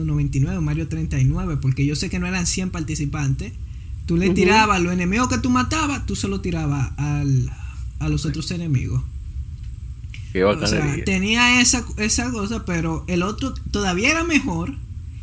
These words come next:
Speaker 1: Y el panita ni ganaba dinero por eso y lo iba a tener ahí para siempre. Mario dijo, "No, no, no. Hasta tal fecha", que fue la misma fecha que dejó
Speaker 2: Del
Speaker 1: de
Speaker 2: lanzamiento.
Speaker 1: venderse. Dejó de venderse el Mario, eh, el,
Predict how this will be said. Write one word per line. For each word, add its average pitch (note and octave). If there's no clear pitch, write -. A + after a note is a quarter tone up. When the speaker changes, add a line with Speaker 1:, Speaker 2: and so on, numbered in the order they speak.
Speaker 1:
Y A3+
el G#3
panita A3+
ni F#3+
ganaba F#3
dinero C4
por A#3
eso E3+
y E4
lo F3
iba F3+
a F#3
tener F3+
ahí F3+
para D#3+
siempre. G#3+
Mario F3
dijo, G3
"No, F#3
no, F3
no. D3
Hasta E3+
tal A3+
fecha", B3
que F#3+
fue G3
la A3+
misma A#3+
fecha A3
que F3
dejó E3+
Speaker 2:
Del F3
Speaker 1:
de F3
Speaker 2:
lanzamiento. F3
Speaker 1:
venderse. D3+
Dejó E3+
de G3
venderse G3+
el E3
Mario, F3
eh, C#3
el, B2+